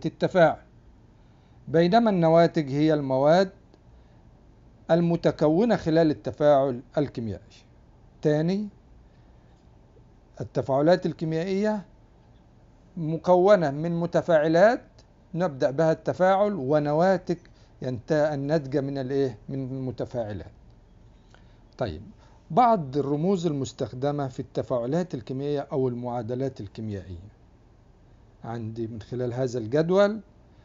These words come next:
هو علامة بلا-، موجب اللي هو يفصل بين مادتين أو أكثر. أنا هفاعل مادة زائد مادة أخرى، يبقى م-، يفصل بين مادتين أو أكثر، يبقى دي دلالة بعض الرموز التي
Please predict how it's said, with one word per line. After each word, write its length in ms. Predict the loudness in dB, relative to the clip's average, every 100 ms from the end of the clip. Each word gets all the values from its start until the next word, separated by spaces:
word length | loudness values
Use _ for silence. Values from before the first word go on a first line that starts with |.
| -20 _ -20 -20 -20 -20 -20 -18 -10
هو 340 | -6 -6 -8 -12 -20 _ _ _ _ -20
علامة 440 | -12 -10 -8 -8 -12 -10
بلا-، 260 | -8 -8 -10
موجب 540 | -6 -2 2 4 4 2 -10
اللي 200 | -6 -4
هو 260 | -2 0 2
يفصل 520 | 2 0 -2 -4 -4
بين 500 | -2 0 0 0 -4
مادتين 600 | -8 -8 -10 -6 -6 -6
أو 220 | -6 -6
أكثر. 300 | -8 -12 -20 -20 -12
أنا 220 | -8 -8
هفاعل 340 | -4 -2 0 -2
مادة 480 | -4 -4 -6 -8 -10 _ _ _ -16
زائد 440 | -6 -4 -4 -4
مادة 360 | -2 -2 -2 -8
أخرى، 220 | -10 -16 -20 -20 -20 -20 -20 -20 -12
يبقى 320 | -10 -10 -10
م-، 200 | -12 -12 -14 -6
يفصل 460 | -2 -2 -2 -6 -6
بين 420 | -4 -2 -2 -4
مادتين 540 | -8 -8 -8 -6 -6
أو 200 | -6 -6
أكثر، 280 | -6 -8 -12
يبقى 220 | -10 -10
دي 140 | -10 -6
دلالة 460 | -2 2 4 2
بعض 380 | 0 2 2 2
الرموز 380 | -2 -2 -2 -2
التي 340 | -4 -6 -8